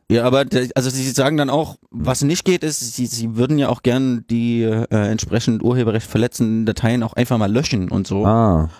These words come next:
Speaker 1: Aber das geht dann leider noch nicht, äh, unter existierenden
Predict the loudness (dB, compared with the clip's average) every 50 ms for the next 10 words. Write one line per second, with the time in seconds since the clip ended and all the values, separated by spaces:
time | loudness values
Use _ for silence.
0 | -6 -2 0 0 0 2 2 0 0 0 -2 0 0 0 0 2 0 0 0 0
1 | 2 2 2 2 2 2 2 2 2 2 2 0 0 -2 -4 -8 -6 -2 0 2
2 | 2 2 2 2 2 2 0 0 0 0 0 0 -2 -2 -4 -6 -6 -2 0 0
3 | 0 0 0 0 -2 0 0 0 -2 -4